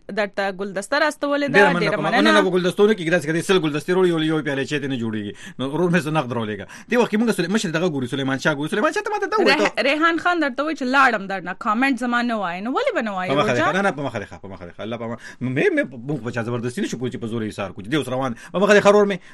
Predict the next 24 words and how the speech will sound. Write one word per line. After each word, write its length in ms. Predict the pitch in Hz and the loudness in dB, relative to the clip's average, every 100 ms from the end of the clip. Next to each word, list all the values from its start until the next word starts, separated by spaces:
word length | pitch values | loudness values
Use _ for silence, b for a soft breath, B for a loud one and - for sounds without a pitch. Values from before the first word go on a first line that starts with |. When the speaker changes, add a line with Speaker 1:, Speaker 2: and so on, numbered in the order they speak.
| - | 2
Speaker 2:
دعاګانو 360 | 151 156 180 | 4 6 4
کې 60 | 170 | 2
مې 60 | 175 | 0
اساس 240 | 180 190 | 0 2
چې 140 | 180 180 | 0 0
منزله 300 | 165 165 175 | -2 -2 0
پاسې 220 | - 165 | 0 0
مونږ، 180 | 151 160 - 156 | -4 -4 -4 -4
مونږ 100 | 156 | -4
ته 80 | |
پکې 80 | 143 | -2
Speaker 1:
ځان 160 | 269 277 | 0 2
پسې 100 | 269 | 0
Speaker 2:
کمه. 80 | 233 | 0
Speaker 1:
دروازه 360 | 220 226 233 | 2 2 2
بنده 260 | 247 254 190 | 2 0 0
کړه، 140 | - | -6
ښه؟ 80 | - | 0
Speaker 2:
آه، 180 | 147 123 | 2 2
اوس 160 | 113 | 0
دا 160 | 143 151 | -4 -2
نه 60 | 160 | 2
ونه 160 | 151 | 2
خوري. 200 | 110 107 | 0 -4